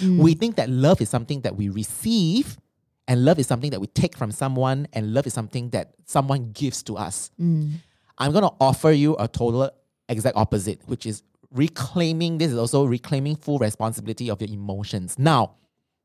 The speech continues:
Speaker 2: I challenge you to think that love is not something that you receive, but love is something that you give and you feel.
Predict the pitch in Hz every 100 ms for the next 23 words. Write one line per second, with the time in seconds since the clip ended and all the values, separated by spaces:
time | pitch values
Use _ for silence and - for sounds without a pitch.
0 | _ - 127 - 160 180 277 - 135 127
1 | 151 117 - 156 135 110 123 220 240 127
2 | - 123 123 113 131 127 104 104 98 -
3 | 208 170 185 - - _ _ _ _ _
4 | - 123 120 151 170 120 120 139 107 107
5 | 101 101 127 131 - 98 95 - 123 104
6 | 85